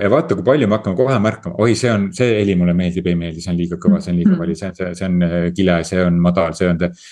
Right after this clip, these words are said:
Speaker 1: et me hakkame kohe neid silte külge panema. Ja, ja me teeme seda kogu aeg ka nagu inimestega suheldes. Ja nagu hea koht, kus seda harjutada, ongi see, et ma lihtsalt, ma ei tea, minut päevas või ma ei tea, kolmkümmend sekundit päevas harjutan seda, et ma kuulan helisid niimoodi, et ma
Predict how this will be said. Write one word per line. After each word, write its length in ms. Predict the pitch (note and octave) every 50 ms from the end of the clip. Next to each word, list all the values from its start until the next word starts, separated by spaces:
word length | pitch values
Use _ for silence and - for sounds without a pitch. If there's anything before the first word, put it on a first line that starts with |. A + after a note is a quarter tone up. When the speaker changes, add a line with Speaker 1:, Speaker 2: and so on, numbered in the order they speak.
| - -
Speaker 1:
et 80 | -
me 80 | F2 G3
hakkame 180 | - - F#2+ F2+
kohe 200 | C3 C3+ B2+ G2+
neid 80 | F#2+ F2+
silte 400 | - C3+ C#3+ C#3+ - - F2+ E2+
külge 320 | - G#2 F#2+ F2 E2+ E2+
panema. 320 | E2 D#2 D#2 D#2 D#2 D#2 D#2 - _ _ _ _ _ _ _ -
Ja, 100 | G2 G2+ G2
ja 60 | G#2+
me 80 | G#2 A2
teeme 160 | C#3+ D3 C#3 A#2
seda 160 | - - G#2+
kogu 200 | G2+ C3 C3 C3+ B2+
aeg 140 | A2+ F#2 -
ka 80 | F#2+
nagu 160 | F2+ F2+ F2+ G2 A#2
inimestega 420 | C3 B2 G2 F2+ F2 - - E2+ F2
suheldes. 600 | F2+ B2+ B2 A2 E2 D#2+ - - - - _ _
Ja 60 | - F#2
nagu 140 | G2+ G2+ G#2
hea 140 | C3+ D#3+ D3 G#2 F#2
koht, 220 | C3+ C#3+ - -
kus 140 | - - -
seda 160 | F#2+ E2+ F#2+
harjutada, 400 | A2 A#2 G#2+ F2+ F2 - E2+ G2
ongi 100 | G#2 G2+ F2
see, 120 | F2+ G2
et 60 | F2 -
ma 60 | F2
lihtsalt, 240 | G#2+ G#2 A2+ G2+ - - - - G2+ F#2+ F#2 - _
ma 180 | - A2+ - C3+
ei 60 | B2+
tea, 80 | A#2 G#2+
minut 380 | B2 D3+ F3+ F3 B2 - - -
päevas 380 | - C3 B2+ G#2 F2 E2 D#2+ F2+
või 80 | F2+
ma 80 | F#2+ F#2+
ei 60 | G2
tea, 40 | F2
kolmkümmend 320 | C#3 C#3+ C#3 - G2 F2
sekundit 380 | - A#2 - - F#2 F2 F2 F2+
päevas 300 | - A#2+ G#2+ F2 F2+ F#2 A2
harjutan 320 | C3 C3+ C3 - - F2+
seda, 140 | F2+ A2+ G#2
et 80 | F2+
ma 60 | F#2 F2
kuulan 260 | F2+ B2+ B2+ G#2+ F#2+
helisid 460 | F2 G#2 C3 D#3 D3+ - - F#2 -
niimoodi, 240 | A2+ B2 B2 F#2+ F2+ F2
et 60 | -
ma 60 | F2